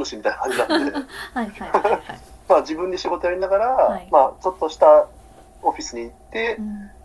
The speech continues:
Speaker 1: まあ、家と往復してるんで、
Speaker 2: うん。
Speaker 1: そういう意味では、まあ、ソーシャルディスタンスはできてるし、
Speaker 2: うん。
Speaker 1: 打ち合わせとかも全部テレビ会議とかになっちゃったんで、
Speaker 2: うんうん。
Speaker 1: 全然大丈夫ですけど、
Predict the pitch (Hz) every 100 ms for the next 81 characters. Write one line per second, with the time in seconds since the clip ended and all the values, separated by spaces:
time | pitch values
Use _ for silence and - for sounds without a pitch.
0 | - - 139 110 139 143 139 104 139 135
1 | - 135 139 139 110 120 113 101 220 311
2 | 339 139 110 127 104 - - 165 160 165
3 | 160 165 - 113 98 101 113 135 - 95
4 | 95 - 127 107 - 113 117 123 226 220
5 | 202 - 110 170 185 127 127 123 123 131
6 | 135 120 104 95 101 - 120 - - 220
7 | 190 190 202 214 214 - - _ _ _
8 | - - 147 160 156 151 143 139 143 143
9 | 139 107 98 92 92 90 92 90 - 92
10 | 87 85 85 85